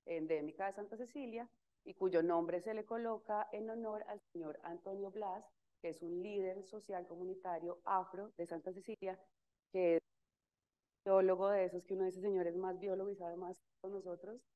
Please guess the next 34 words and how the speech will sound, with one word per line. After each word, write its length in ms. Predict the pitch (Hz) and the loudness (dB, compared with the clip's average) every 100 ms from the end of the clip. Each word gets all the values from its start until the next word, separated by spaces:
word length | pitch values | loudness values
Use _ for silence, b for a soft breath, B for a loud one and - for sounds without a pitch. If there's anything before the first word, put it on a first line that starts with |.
| _ _ _ _ - | _ _ _ _ -10
y 60 | |
está 180 | 165 160 | -4 -2
allá 260 | 151 165 190 | 2 4 4
y 80 | |
es 120 | 196 - | -2 -8
como 260 | 170 180 | -6 -4
el, 160 | 160 156 | -4 -6
el 180 | 156 156 | -8 -4
canal 420 | - 160 160 156 | 0 0 2 2
nuestro 420 | 175 180 175 180 | 2 4 2 0
y 20 | 180 | 0
la 100 | 160 | 0
puerta 320 | 165 147 156 | 0 -2 -2
de 60 | 160 | -4
entrada 400 | 156 147 143 - | -2 0 0 -4
a 100 | 147 | -8
esa 140 | - | -10
comunidad. 360 | - 156 143 120 - _ _ _ | -12 -8 -8 -8 -12 _ _ _
Entonces, 160 | 147 160 | -8 -6
en 60 | 160 | -4
honor 200 | 143 139 | 0 2
a 100 | 143 | 0
él, 100 | - | -2
pues, 100 | 160 | -6
se 80 | |
le 100 | 160 | -4
dio 100 | 147 | -4
el 60 | 139 | -2
nombre. 360 | 254 294 269 262 - _ _ _ - | -2 0 0 -2 -12 _ _ _ -8
Ahí 140 | 160 | -4
tenemos 320 | 165 170 170 | 0 2 4
nuestras 260 | 175 165 151 | 2 0 -4
colecciones 480 | 156 175 147 147 - | -4 -6 -4 -6 -4
tipo. 460 | 294 294 277 277 | -2 4 2 2